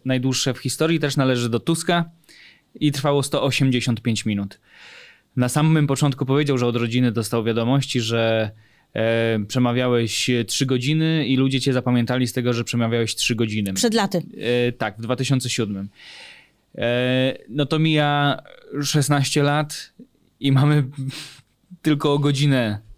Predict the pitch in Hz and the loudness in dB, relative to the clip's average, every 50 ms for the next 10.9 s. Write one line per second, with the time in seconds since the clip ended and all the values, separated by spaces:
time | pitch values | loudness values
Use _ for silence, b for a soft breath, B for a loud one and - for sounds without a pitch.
0 | - - - 120 117 117 113 104 - - 123 123 - - - 139 127 - 131 123 | -10 -4 0 2 2 2 2 0 0 0 0 0 0 0 -2 -2 0 0 0 0
1 | - 131 131 139 147 151 147 131 110 104 101 - - - - 135 - 147 151 147 | 2 2 2 2 2 2 2 0 0 -2 -2 -4 -4 -4 -2 0 2 2 2 4
2 | 147 147 139 131 131 127 131 139 131 135 135 131 123 127 117 113 123 123 117 - | 4 2 2 0 0 0 0 2 2 2 2 2 2 0 0 2 0 0 0 0
3 | - - 113 127 120 - - - 127 - - 123 123 123 123 123 123 123 123 123 | -2 -4 -4 -2 -4 -2 -4 -4 -4 -2 -2 0 0 2 2 2 2 2 2 2
4 | 123 120 - - - - - - - - 135 127 120 113 127 123 117 104 - _ | 0 0 -2 -4 -6 -6 -6 -6 -4 -2 -2 -2 -2 0 -2 -2 -2 -4 -8 _
5 | _ _ _ _ _ _ - - 139 135 - - - 131 123 131 135 123 120 123 | _ _ _ _ _ _ -6 -4 -4 -4 -2 -2 -2 -2 0 0 -2 -2 -2 -2
6 | 127 127 127 127 123 123 123 123 123 120 123 - - 135 131 127 139 123 117 - | 0 2 2 2 4 4 4 2 2 0 0 0 0 0 2 2 0 -2 0 0
7 | 131 127 123 120 - - 123 123 123 120 113 B B B B B - 131 131 123 | -2 -2 -2 -2 -2 -2 0 0 0 0 -2 B B B B B -2 0 2 2
8 | 143 135 123 139 139 139 139 127 131 131 123 - - 120 123 107 131 131 131 120 | 2 2 2 2 2 0 0 2 2 0 0 0 -2 -2 -2 0 0 0 0 0
9 | - - 127 - - 131 127 127 123 - - 135 131 131 127 - 120 - - 131 | -2 -4 -6 -4 -4 -2 -2 -2 -2 -2 -4 -4 -4 -2 -4 -4 -6 -4 -2 0
10 | 123 123 120 - - 135 117 - - - - 120 107 98 98 98 - - | 0 -2 -2 -2 -4 -4 -2 -2 -4 -4 -2 -4 -4 -4 -4 -8 -10 -12